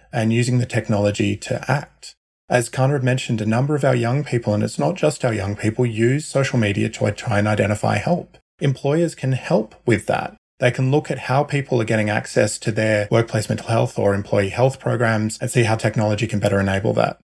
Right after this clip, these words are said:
They can also look at how technology can better enable how they act more generally around employee health. So thinking beyond resilience and, and wellness things, but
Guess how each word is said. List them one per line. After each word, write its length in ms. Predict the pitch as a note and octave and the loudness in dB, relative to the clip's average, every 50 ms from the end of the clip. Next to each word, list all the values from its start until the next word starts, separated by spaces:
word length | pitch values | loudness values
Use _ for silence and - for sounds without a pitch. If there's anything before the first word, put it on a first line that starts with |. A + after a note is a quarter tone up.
| _ | _
They 100 | - C3 | -4 -2
can 120 | B2+ - C#3 | 0 0 0
also 260 | C#3+ C#3+ - C#3+ B2+ | -2 0 0 0 0
look 260 | A#2 A#2+ B2 B2 - | 2 2 0 0 -2
at 100 | B2 G#2+ | -4 -2
how 140 | G2 A#2 A2+ | 0 -2 -2
technology 640 | A2 - A#2 A2+ A#2+ A2+ A2+ A#2+ B2 A2+ A#2+ G#2+ G#2 | 0 -2 -4 -2 0 0 2 2 2 2 0 0 -2
can 180 | - - A2 | -2 -4 -2
better 220 | G#2+ A2 G#2 A2 A2 | 0 2 2 2 0
enable 360 | G#2+ G#2+ G#2 G#2+ G#2 G#2 G2+ | 0 0 -2 0 0 0 -2
how 240 | - - A#2 A2+ A2+ | -2 0 0 0 2
they 180 | A2 G#2+ G#2 | 2 2 2
act 300 | G#2 G#2+ A2 - - - | 0 0 -2 -4 -6 -2
more 200 | A2 A2 G#2 G#2 | 0 0 0 0
generally 680 | G#2 - A#2+ C#3 E3 F3 E3+ E3+ - - G#2 A#2+ C3 - - | 0 -2 -2 0 2 2 0 0 -2 -4 -4 -4 -6 -4 -2
around 340 | A#2 A2 G#2+ G2+ G2 G2 G#2 | 0 0 2 2 0 0 -2
employee 400 | G2+ G2+ - - G#2+ G#2 G2+ G#2 | -2 -2 0 2 2 2 2 -2
health. 380 | G2+ A#2 G#2 G2+ G2 - - _ _ _ _ _ _ | 0 0 2 2 0 -2 -10 _ _ _ _ _ _
So 120 | - B2+ | 0 0
thinking 360 | A#2+ - D#3 D#3 - E3+ C#3+ | 0 0 -2 -2 0 0 0
beyond 540 | A#2 A#2 A2 A2+ A#2 B2+ C3+ C3 B2 A2 A2 | 0 0 0 2 2 2 2 2 0 -2 -4
resilience 760 | A2 G#2+ G2+ A2+ A2+ A#2 B2 A#2+ A2+ A2+ A2 A2 A2 - - | -6 -6 -2 0 0 2 2 2 2 0 -2 -2 -4 -2 0
and, 180 | G#2 G#2 G2+ G2+ | 0 0 2 0
and 220 | - A2+ G#2+ G#2+ | 0 -2 -2 -2
wellness 400 | A2 A2 B2 C3+ C#3 C3 B2+ - | 0 0 0 2 0 -2 -4 -4
things, 340 | - - G#2 G2+ G#2 G2+ - | -2 -2 0 0 0 -2 -4
but 300 | - - - - - - | 0 0 0 0 0 -4